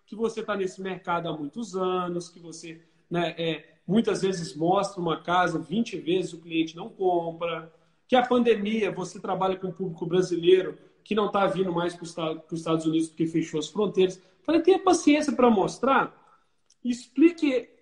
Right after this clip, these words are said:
com ela, explique pra ela em dez a quinze minutos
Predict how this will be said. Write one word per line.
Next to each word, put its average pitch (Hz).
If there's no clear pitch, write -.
com 214
ela, 165
explique 233
pra 180
ela 151
em 160
dez 180
a 170
quinze 160
minutos 151